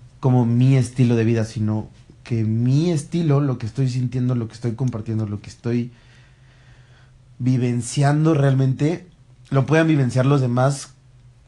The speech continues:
en sus diferentes ámbitos, o sea, en, en, ya en, en su pasión, en lo que les mueva, en lo que quieran, güey, porque no mames, es lo que da, güey.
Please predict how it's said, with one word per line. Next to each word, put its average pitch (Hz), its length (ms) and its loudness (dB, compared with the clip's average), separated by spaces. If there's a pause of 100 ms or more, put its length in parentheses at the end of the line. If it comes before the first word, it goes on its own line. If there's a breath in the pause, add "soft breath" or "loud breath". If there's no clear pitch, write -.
(100)
en 147 220 2
sus 131 160 -6
diferentes 110 440 -4
ámbitos, 147 500 -2
o 110 40 -16
sea, 110 140 -6
en, 107 380 -4
en, 110 420 -4 (140)
ya 120 200 -2
en, 113 280 -4
en 113 120 -4
su 107 100 -6
pasión, 120 560 -4
en 107 240 -4
lo 104 140 -6
que 113 120 -8 (100)
les 104 300 -6
mueva, 120 300 -2
en 123 80 0
lo 113 160 -6
que 104 160 -10
quieran, 120 440 -4
güey, 107 140 -8
porque 107 280 -10
no 131 140 -2
mames, 156 400 -2
es 123 100 -2
lo 143 120 0
que 139 100 -4
da, 127 240 0
güey. 117 260 -8